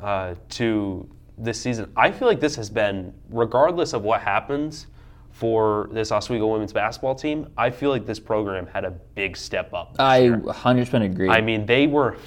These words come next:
Speaker 1: five and nineteen last season with only two wins in conference. Right now, they are five and eight in conference, three more wins than last year, and they have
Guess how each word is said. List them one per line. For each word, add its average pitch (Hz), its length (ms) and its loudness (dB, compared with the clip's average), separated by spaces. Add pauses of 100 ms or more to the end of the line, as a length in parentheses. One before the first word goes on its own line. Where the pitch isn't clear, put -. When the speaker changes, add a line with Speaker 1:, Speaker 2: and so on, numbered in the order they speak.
(140)
Speaker 1:
five 147 500 6 (100)
and 104 300 -4
nineteen 110 720 -2
last 92 300 -8
season 98 400 -6
with 101 160 -6
only 110 380 -4
two 139 400 -2
wins 123 500 -2
in 101 200 -10
conference. 92 760 -8 (400)
Right 135 280 4
now, 120 500 0 (360)
they 117 500 -2
are 98 220 -2
five 143 460 -2
and 120 120 -2
eight 151 200 0
in 98 100 -8
conference, 95 760 -8 (480)
three 135 240 2
more 127 240 4
wins 120 260 0
than 104 180 -4
last 123 400 -2
year, 98 360 -4 (380)
and 117 200 -6
they 131 160 0
have 117 460 -6